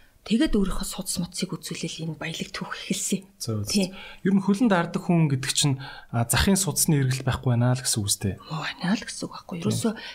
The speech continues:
Speaker 1: тэнд очиж хүрч чадахгүй,
Speaker 2: Мм.
Speaker 1: цус багталттай хүн байгаа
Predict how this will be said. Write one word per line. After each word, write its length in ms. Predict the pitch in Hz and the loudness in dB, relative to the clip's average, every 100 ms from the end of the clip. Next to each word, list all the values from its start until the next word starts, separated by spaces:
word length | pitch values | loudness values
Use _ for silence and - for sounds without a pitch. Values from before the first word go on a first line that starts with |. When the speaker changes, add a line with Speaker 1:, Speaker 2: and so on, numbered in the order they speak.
| - | -2
Speaker 1:
тэнд 220 | 220 214 | 2 2
очиж 260 | - - 208 - | 2 -2 -2 0
хүрч 220 | 208 - - | -2 0 -4
чадахгүй, 440 | - - - 196 202 - - - | -6 -10 -2 -2 -2 -10 -12 -4
Speaker 2:
Мм. 160 | 104 | -2
Speaker 1:
цус 320 | 101 254 - - | 0 0 0 -2
багталттай 640 | - - - - - 240 | -2 -4 -10 -6 -4 -2
хүн 320 | 214 208 - | 0 -2 -2
байгаа 560 | - 175 214 262 233 | -4 0 2 2 2